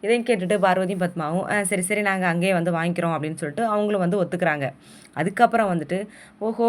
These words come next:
பணம் வந்து உங்களுக்கு வேணுமா? அந்த பணத்தை அப்படியே திருப்பி கொடுக்கறதுக்கு நான் என்ன முட்டாளா? நீ நினைக்கிறது நடக்கவே நடக்காது. கண்டிப்பா இந்த பணம் வந்து உன் கைக்கு வரவே வராது.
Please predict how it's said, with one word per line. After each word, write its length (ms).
பணம் 300
வந்து 180
உங்களுக்கு 300
வேணுமா? 400
அந்த 180
பணத்தை 300
அப்படியே 240
திருப்பி 260
கொடுக்கறதுக்கு 440
நான் 140
என்ன 160
முட்டாளா? 460
நீ 180
நினைக்கிறது 540
நடக்கவே 420
நடக்காது. 460
கண்டிப்பா 480
இந்த 180
பணம் 280
வந்து 320
உன் 140
கைக்கு 340
வரவே 320
வராது. 340